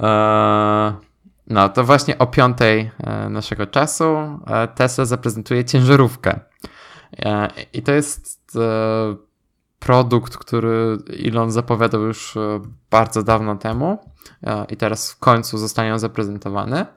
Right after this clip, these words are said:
E, i to może być produkt przełomowy, jeżeli chodzi o rynek ciężarówek. Jakby nigdy się nie interesowałem tym za bardzo i tak dalej. Ale właśnie dużo specjalistów i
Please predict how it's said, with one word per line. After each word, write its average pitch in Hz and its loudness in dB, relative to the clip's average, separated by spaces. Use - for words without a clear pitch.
E, 113 0
i 117 -2
to 139 0
może 131 2
być 123 -4
produkt 127 2
przełomowy, 135 4
jeżeli 110 2
chodzi 110 0
o 110 4
rynek 104 0
ciężarówek. 104 0
Jakby 104 -4
nigdy 113 0
się - -6
nie 107 -2
interesowałem 110 0
tym 123 -4
za 120 0
bardzo 113 -2
i 98 -4
tak 101 -6
dalej. 131 0
Ale 110 2
właśnie 117 0
dużo 113 -4
specjalistów 113 -4
i 104 -8